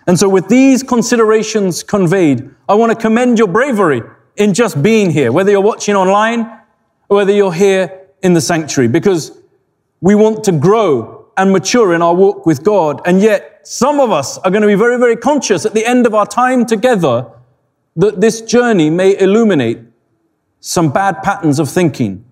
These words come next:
some unhealthy heart attitudes,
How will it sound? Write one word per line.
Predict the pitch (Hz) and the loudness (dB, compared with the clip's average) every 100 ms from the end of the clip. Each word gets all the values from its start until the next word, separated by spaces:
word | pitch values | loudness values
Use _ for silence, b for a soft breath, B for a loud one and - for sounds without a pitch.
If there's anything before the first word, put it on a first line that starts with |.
| - | -8
some | 202 214 | -2 0
unhealthy | 226 208 202 233 226 202 170 - - _ | 0 0 -2 -2 -2 -2 -2 -4 -14 _
heart | - 208 98 - | -4 -2 -2 -2
attitudes, | 190 165 - 123 98 - | -2 -2 -2 -2 -2 -8